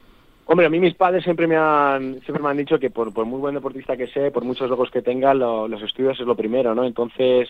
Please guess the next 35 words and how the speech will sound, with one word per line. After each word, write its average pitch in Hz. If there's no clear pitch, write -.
eh, 117
desde 117
luego 135
que 143
hubiera, 135
hubiera 143
conseguido 135
alguna 143
carrera 147
o -
algún 135
tipo 143
de 135
formación, 151
pero 123
las 123
facilidades 131
que 143
tiene 135
Estados 135
Unidos 135
y 120
cómo 131
compagina 127
el 120
deporte 120
con 123
los 123
estudios 127
es 123
algo 123
inigualable, 117
¿no? 117
Y 120
espero, 127